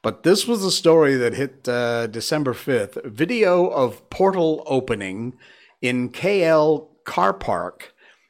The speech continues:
is making <laughs> waves online. K L, by the way, if you're listening from someplace other than Malaysia, is Kuala Lumpur, our capital city.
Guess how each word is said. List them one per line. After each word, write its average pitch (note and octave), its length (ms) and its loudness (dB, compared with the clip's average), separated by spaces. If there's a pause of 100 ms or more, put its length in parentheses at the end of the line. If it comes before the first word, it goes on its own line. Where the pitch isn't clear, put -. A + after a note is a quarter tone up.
(140)
is A2+ 260 -2
making F#3 720 0
<laughs> - 0 -
waves C#3+ 720 0 (440)
online. D3 1040 -2 (440)
K C3 200 -2
L, B2 160 0
by A#2+ 160 -2
the A2+ 120 -4
way, A2+ 180 -2
if A2+ 140 -4
you're G#2+ 80 -6
listening A2 360 -6
from G2+ 360 -10
someplace G2+ 520 -6
other C#3+ 260 -2
than B2+ 180 -2
Malaysia, B2 500 -2
is A2+ 360 -8 (120)
Kuala A2+ 420 -2
Lumpur, F#2+ 500 -12 (120)
our F2+ 140 -10
capital F2 420 -14
city. E2 380 -14